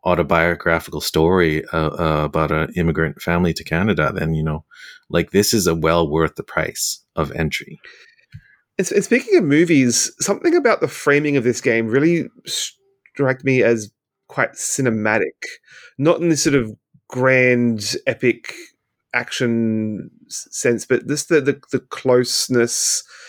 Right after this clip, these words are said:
Speaker 2: of the, the way it framed characters and, and particular scenes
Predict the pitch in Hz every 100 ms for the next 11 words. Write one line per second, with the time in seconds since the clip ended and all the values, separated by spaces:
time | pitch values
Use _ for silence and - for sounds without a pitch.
0 | - - _ 123 151 139 160 190 - -
1 | 151 147 143 120 - 127 123 120 127 120
2 | 117 110 117 110 101 110 110 - 131 127
3 | 113 101 - 120 113 95 - - -